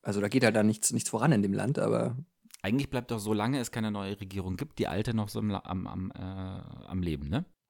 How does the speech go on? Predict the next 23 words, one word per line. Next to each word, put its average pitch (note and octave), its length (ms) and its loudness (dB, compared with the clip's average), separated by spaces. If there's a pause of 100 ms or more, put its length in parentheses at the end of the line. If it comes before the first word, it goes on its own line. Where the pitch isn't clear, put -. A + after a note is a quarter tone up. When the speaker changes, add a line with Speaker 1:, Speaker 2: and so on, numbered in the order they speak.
(460)
Speaker 2:
Also F2 140 0
wäre F#2 160 6
das A#2+ 120 2
in A#2+ 60 4
Deutschland A#2 260 0
so? A3+ 140 -6 (440)
Das F#2+ 120 -6
heißt, G#2 380 4
auf F#2+ 140 -2
die A#2 180 6
Weise C3 320 6
könnte B2+ 320 6
eigentlich A#2+ 520 0
Angie A#2+ 420 2
noch A#2 120 2
mal A2+ 360 0
ein A2 140 -2
Jährchen G#2 340 0
dranhängen, D#2 380 0
oder? A2 280 2 (560)
Speaker 1:
Ja, B2 360 6
ich C#3+ 140 2
weiß, C#3+ 300 0